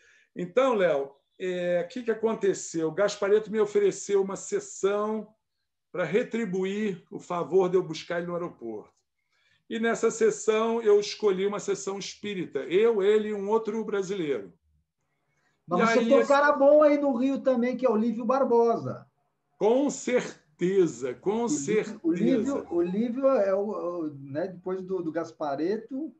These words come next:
Speaker 2: o que ele faz também é impressionante, né, o Lívio? Assim, eu tenho, tenho uma amizade com ele. Mas é esse estilo Gasparetto, ele também faz com o pé, com as duas mãos, né?
Speaker 1: Com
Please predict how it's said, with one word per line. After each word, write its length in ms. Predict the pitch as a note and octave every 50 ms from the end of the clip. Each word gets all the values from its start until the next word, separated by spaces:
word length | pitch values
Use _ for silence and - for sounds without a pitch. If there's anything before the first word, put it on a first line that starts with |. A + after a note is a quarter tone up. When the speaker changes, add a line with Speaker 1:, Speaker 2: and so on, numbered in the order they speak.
| _ _ _ _ _ _ _ _ _
Speaker 2:
o 40 | A#2
que 120 | A#2+ - D3
ele 100 | C#3+ C3
faz 280 | - E3 E3 F3 F3
também 240 | - G3 F#3 F3+ G3
é 40 | G#3+
impressionante, 920 | G#3 - - G3 G#3+ G#3 - - C4 A#3+ F3+ E3+ F3 E3+ C#3+ B2+ B2+ - A#2
né, 100 | A#2 A#2+
o 80 | A#2+
Lívio? 320 | A#2 A#2 A#2 A#2 A2 G#2+ G#2
Assim, 180 | G2+ - A#2
eu 60 | G#2+
tenho, 460 | - - C3+ C#3 C#3+ C#3 B2 A#2 A2 A2 _
tenho 140 | - C#3 C#3+
uma 100 | D#3 D#3
amizade 460 | D#3 D#3+ D3+ C3 C3 C#3 C#3 C3+ C3+
com 180 | B2+ B2 B2 A#2+
ele. 340 | B2+ C#3 D3+ E3 F3 F#3 F#3 _ _ _ _ _ _ _ _
Mas 200 | - C3+ C3+ C3+
é 100 | E3+ G3
esse 220 | A#3 A#3 - B3+ C4
estilo 400 | A#3+ - - _ B3 B3 A#3 A#3
Gasparetto, 720 | A#3 A#3+ A#3 - - A3+ G#3+ F#3+ G3 G3+ F#3 - E3 E3
ele 160 | E3 D3+ D3
também 200 | D#3 D3+ D3 D3+
faz 200 | C3 E3+ D#3 -
com 120 | - F#3 E3+
o 60 | C3+
pé, 360 | B2+ _ C3 D3+ E3+ F3 E3+ D#3
com 120 | D#3 F3
as 120 | D#3 C3+
duas 280 | C3+ D#3+ E3+ D#3 C3 A2+
mãos, 420 | A2 B2+ D3 E3 F3 E3+ D3+ C3+ C#3+
né? 180 | C#3+ D#3 F3 F3 _ _ _ _ _ _ _ _ _ _ _
Speaker 1:
Com 100 | _ -